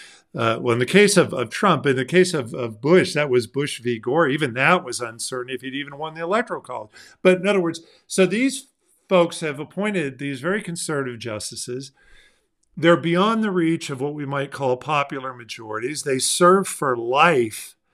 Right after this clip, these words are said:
with a kind of dictum that I can only describe as being vested in a certain patriarchal sense of, what, a kind of patriarchal wisdom or something,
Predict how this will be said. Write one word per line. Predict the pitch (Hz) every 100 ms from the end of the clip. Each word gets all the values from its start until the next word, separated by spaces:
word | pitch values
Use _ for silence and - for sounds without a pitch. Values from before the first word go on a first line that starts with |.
| _ - - -
with | 170
a | 170
kind | 170 208 208
of | 190 120 110
dictum | 185 185 185 143 127 143
that | 156
I | 160
can | 170
only | 170 180 180
describe | 151 - 143 139 143
as | 147
being | 117 143 120
vested | 127 135 131 160 139
in | 147
a | 135
certain | - 151 147 151 139
patriarchal | - 156 - 165 151 147 160
sense | 143 - 143 120 120 - - _ _ _ _ _
of, | 170 143 135 135 127 120 - _ _ _ -
what, | 175
a | 131
kind | 147 135
of | 123
patriarchal | - 139 143 - 151 139 139 135 147 135 135 131 123 113
wisdom | 110 143 110 104 95 92 90 _
or | - 131
something, | - 139 117 107 101 107